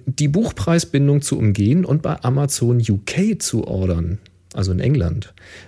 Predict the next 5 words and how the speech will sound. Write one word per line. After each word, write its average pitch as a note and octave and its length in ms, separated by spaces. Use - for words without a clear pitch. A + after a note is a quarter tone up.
Beispielsweise D3+ 720
ist - 420
The B2 360
Decisive, E3+ 800
Decisive, D3+ 1160